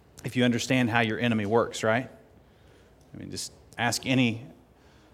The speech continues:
ask any coach that's ever scouted out another team. Ask any general that's ever sent scouts to scout out a battle.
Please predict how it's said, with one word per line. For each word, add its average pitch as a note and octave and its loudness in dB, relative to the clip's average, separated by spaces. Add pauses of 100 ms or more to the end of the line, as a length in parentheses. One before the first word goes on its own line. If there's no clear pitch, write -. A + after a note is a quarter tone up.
(140)
ask B2 4
any C3+ 4
coach C3+ 0
that's - -4
ever A#2 0
scouted A#2+ 2
out A#2 6
another A2+ 0
team. G#2 -2 (400)
Ask - -4 (600)
any C#3 4
general C3 4
that's G#2 -2
ever A#2 0
sent B2 -4
scouts B2+ 2
to A#2 -6
scout B2 2
out A#2 4
a - -2
battle. A2 2